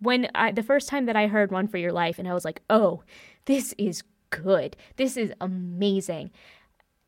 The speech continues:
That's when I felt this project get really, really serious for me. And I was like, "I am going to work my absolute tail off to make this and do this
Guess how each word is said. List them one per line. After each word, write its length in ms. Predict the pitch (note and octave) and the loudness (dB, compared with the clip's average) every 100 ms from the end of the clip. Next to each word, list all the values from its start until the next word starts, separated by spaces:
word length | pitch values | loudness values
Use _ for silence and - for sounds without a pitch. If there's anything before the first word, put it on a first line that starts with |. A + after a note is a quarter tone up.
| F#3+ | 6
That's 300 | A3+ A3+ A3+ | 8 8 2
when 100 | G#3 | 0
I 140 | F#3+ | 0
felt 400 | F#3+ F3+ F3 - | 0 -2 -2 -4
this 160 | F#3+ F3+ | -8 -6
project 400 | G3 F3 F3 F3 | -6 -6 -6 -8
get 140 | E3 | -8
really, 200 | F3+ F3+ | -6 -4
really 220 | E3+ F3 | -2 -4
serious 400 | E3+ - E3+ E3+ | -4 -8 -6 -8
for 160 | - F3+ | -8 -8
me. 180 | E3+ E3 | -8 -8
And 80 | - | -10
I 40 | |
was 80 | E3 | -8
like, 100 | F3 | -8
"I 140 | - G#3 | -4 0
am 120 | A3+ | 0
going 200 | G#3 G3 | 0 0
to 160 | G3+ G3 | -2 -6
work 300 | F#3+ F#3 - | -4 -4 -6
my 140 | E3+ | -6
absolute 400 | - A3 A3 B3+ | 0 -2 -2 -12
tail 260 | - G3 F#3 | -4 -4 -2
off 220 | F3 E3+ | -4 -6
to 120 | - | -8
make 280 | F#3+ F#3 F#3 | -6 -6 -4
this 240 | F#3 F3 F3 | -4 -6 -6
and 140 | F#3+ | -10
do 160 | E3+ F3 | -8 -4
this 340 | F3 F3+ - | -4 -6 -12